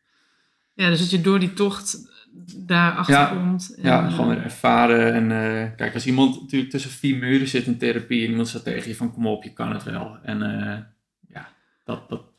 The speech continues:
Speaker 2: dat komt helemaal niet binnen. Dat heeft
Speaker 1: Nee.
Speaker 2: helemaal geen impact. Je moet mensen gewoon weer meenemen naar buiten. Het laten ervaren, het zien, voelen, ruiken, proeven van, eh, de wereld is groot en nog mooi.
Speaker 1: Ja. Maar dan doe je het zelf.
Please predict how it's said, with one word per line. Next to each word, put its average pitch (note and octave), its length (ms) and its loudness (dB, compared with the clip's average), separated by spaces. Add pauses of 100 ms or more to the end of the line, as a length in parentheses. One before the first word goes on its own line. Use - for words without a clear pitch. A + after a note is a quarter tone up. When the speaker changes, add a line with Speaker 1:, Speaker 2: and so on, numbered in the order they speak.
(200)
Speaker 2:
dat - 200 -14
komt A#2 200 -6
helemaal A2+ 220 0
niet G#2+ 140 -2
binnen. A2+ 280 0
Dat - 120 -10
heeft G#2+ 180 -4
Speaker 1:
Nee. A2 100 2
Speaker 2:
helemaal - 200 0
geen - 100 -8
impact. A2+ 500 -4
Je - 60 -16
moet G#2+ 180 -18
mensen G#2+ 300 -6
gewoon A2 220 -2
weer A2 100 0
meenemen A2+ 600 2
naar G#2+ 140 -6
buiten. G#2 440 0
Het G#2+ 140 -8
laten G#2 400 -8
ervaren, A2 480 0
het G#2+ 140 -6
zien, A2 480 -4 (460)
voelen, A2+ 440 0
ruiken, A2+ 400 0
proeven A#2+ 340 2
van, A2+ 360 0
eh, A2+ 520 4 (180)
de - 180 -10
wereld A2+ 300 -2
is - 120 -20
groot A#2 460 -4
en A#2+ 60 -8
nog A2 140 -8
mooi. A2+ 280 0 (300)
Speaker 1:
Ja. D#3+ 200 -6 (920)
Maar E3+ 120 -4
dan E3 160 4
doe F#3 160 8
je F3+ 120 4
het D#3+ 200 0
zelf. C#3+ 580 0